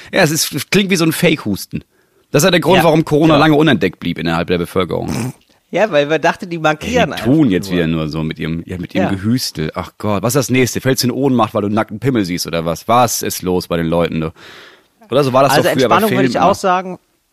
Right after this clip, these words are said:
Speaker 1: Mäuse
Speaker 2: vier
Speaker 1: und
Speaker 2: von
Speaker 1: nackte
Speaker 2: fünf.
Speaker 1: Penisse. Entschuldigung, was denn?
Speaker 2: Vier von fünf. Entspannung vier von fünf.
Speaker 1: Ja, finde ich, das ist auch
Speaker 2: Ja.
Speaker 1: wichtig, um die Heftigkeit aufzufangen.
Speaker 2: Ja,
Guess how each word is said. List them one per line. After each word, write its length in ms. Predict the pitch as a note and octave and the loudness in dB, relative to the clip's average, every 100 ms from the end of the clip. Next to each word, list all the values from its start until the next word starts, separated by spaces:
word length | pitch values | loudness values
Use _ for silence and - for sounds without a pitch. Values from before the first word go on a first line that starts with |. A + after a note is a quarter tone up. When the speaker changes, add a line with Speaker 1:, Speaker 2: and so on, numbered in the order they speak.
| _ - | _ -4
Speaker 1:
Mäuse 280 | G#2+ D3+ F3 | 2 4 4
Speaker 2:
vier 100 | A3 | 2
Speaker 1:
und 60 | |
Speaker 2:
von 80 | - | 0
Speaker 1:
nackte 160 | A2 C3 G#2+ | -4 -6 -10
Speaker 2:
fünf. 20 | G2+ | -10
Speaker 1:
Penisse. 220 | - - - - - | -14 -18 -20 -20 -20
Entschuldigung, 360 | - B2+ F#2+ D2+ | -6 -2 0 0
was 160 | A#2 - | -2 0
denn? 140 | G#3+ | -4
Speaker 2:
Vier 240 | - F3 | 0 0
von 140 | - - | 2 -4
fünf. 340 | - E3 B3 - _ - | -2 -2 -4 -8 _ -8
Entspannung 480 | C#3+ - D#3+ F3 F3+ | -6 -2 0 0 0
vier 200 | E3+ D#3 | 0 0
von 160 | C#3 | -2
fünf. 280 | B2+ C#3 D#3 | -4 -4 2
Speaker 1:
Ja, 260 | D3 F3+ - | 2 2 -4
finde 100 | - | -4
ich, 100 | D3+ | -2
das 140 | - C#3 | -2 -4
ist 120 | C3 | -4
auch 60 | C3+ | 0
Speaker 2:
Ja. 80 | B2 | 0
Speaker 1:
wichtig, 380 | F3+ F2 G#2+ - - - | 0 -4 -10 -14 -8 -2
um 80 | A#2+ | 0
die 80 | |
Heftigkeit 380 | C3+ - - A2 | 0 -2 -4 -4
aufzufangen. 460 | F2+ - F#2 D#2 D#2+ _ - _ _ - | -4 -8 -8 -8 -8 _ -20 _ _ -4
Speaker 2:
Ja, 360 | B2+ B2 G3+ | 0 0 -4